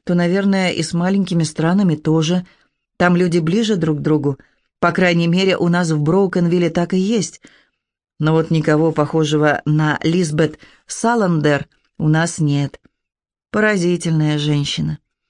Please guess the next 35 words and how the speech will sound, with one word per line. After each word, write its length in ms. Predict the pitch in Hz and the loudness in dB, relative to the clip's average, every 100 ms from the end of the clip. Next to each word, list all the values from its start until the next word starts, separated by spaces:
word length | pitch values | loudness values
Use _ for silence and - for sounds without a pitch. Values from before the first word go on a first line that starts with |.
| - - | -12 -4
Как 180 | 170 | 0
я 140 | 180 165 | 0 0
поняла, 500 | 170 165 160 180 180 _ _ _ _ - | 0 0 0 0 -4 _ _ _ _ -14
в 80 | |
серии 400 | - 214 202 196 | -2 0 2 2
есть 420 | 185 185 180 - 175 | 2 0 -2 -6 -6
еще 400 | - 180 180 269 | -2 -2 0 -2
две 200 | 214 170 | 0 0
книги. 480 | 156 160 151 135 147 _ _ _ _ - | 0 0 0 0 -2 _ _ _ _ -6
Не 120 | 165 | 0
могла 280 | 170 180 233 | 2 2 0
бы 100 | 196 | 0
ты 100 | 190 | 0
оказать 400 | 170 175 170 180 | 0 0 0 0
мне 160 | 170 165 | 0 0
любезность 520 | 165 190 185 165 - | 0 0 0 -2 -2
и 100 | 156 | -4
прислать 420 | 160 160 165 156 | -4 -2 -2 0
остальные? 560 | 156 185 185 180 147 139 - - _ | -2 0 0 2 0 -2 -10 -20 _
Я 300 | - 185 247 | -2 0 2
не 140 | 254 240 | 2 2
смогу 360 | 214 202 196 | 0 0 0
спать, 360 | 220 - 180 - | -4 -2 -2 0
пока 240 | 180 175 | -2 0
не 120 | 165 165 | 0 2
узнаю, 460 | 151 170 175 156 - _ _ | 0 0 0 -2 -8 _ _
чем 220 | - 190 | -2 0
закончилась 640 | 165 170 190 180 165 156 156 | 2 0 0 -2 0 -2 0
ее 280 | 160 160 | 0 2
история 540 | 156 151 196 220 185 147 - - - | 0 -2 -2 2 0 -2 -10 -20 -14
с 160 | - | -4
этим 420 | 190 185 170 165 | -2 0 -2 -2
симпатичным 680 | - 165 156 160 175 - 156 | -2 -2 0 0 -2 0 0
молодым 380 | 147 151 147 160 | 2 0 2 0
господином 680 | 147 - 147 147 170 160 | -2 -2 -2 2 2 0